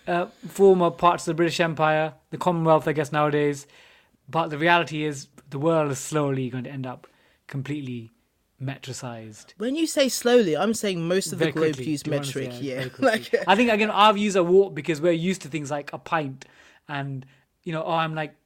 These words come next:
Speaker 1: twelve stone now," or, you know, "I'm ten
Speaker 2: <laughs>
Speaker 1: miles."
Speaker 2: Are you?
Speaker 1: <laughs> No, I'm not.
Speaker 2: <laughs> Okay.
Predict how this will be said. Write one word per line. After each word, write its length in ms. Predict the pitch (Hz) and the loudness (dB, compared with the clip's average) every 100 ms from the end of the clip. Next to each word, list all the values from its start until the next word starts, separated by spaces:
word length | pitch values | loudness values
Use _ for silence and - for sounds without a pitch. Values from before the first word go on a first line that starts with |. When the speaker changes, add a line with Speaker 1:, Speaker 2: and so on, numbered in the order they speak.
| _ _ _ _ _ _ | _ _ _ _ _ _
Speaker 1:
twelve 300 | - 165 147 | 0 0 -2
stone 380 | - 165 151 143 | -4 -4 -4 -6
now," 360 | 139 123 117 117 _ _ _ - | -10 -12 -16 -20 _ _ _ -8
or, 420 | 160 151 143 156 | -4 -4 -4 -6
you 80 | 180 | -2
know, 60 | 156 | 6
"I'm 120 | 523 | 6
ten 180 | - - | 6 2
Speaker 2:
<laughs> 60 | - | 2
Speaker 1:
miles." 280 | 302 - - | -2 -4 -4
Speaker 2:
Are 140 | 269 | -2
you? 140 | 381 403 | -2 -4
Speaker 1:
<laughs> 40 | _ _ _ _ | _ _ _ _
No, 160 | 131 151 | -12 -10
I'm 120 | 143 | -10
not. 240 | 139 120 - _ | -10 -14 -18 _
Speaker 2:
<laughs> 160 | _ 254 | _ -6
Okay. 240 | 254 | -4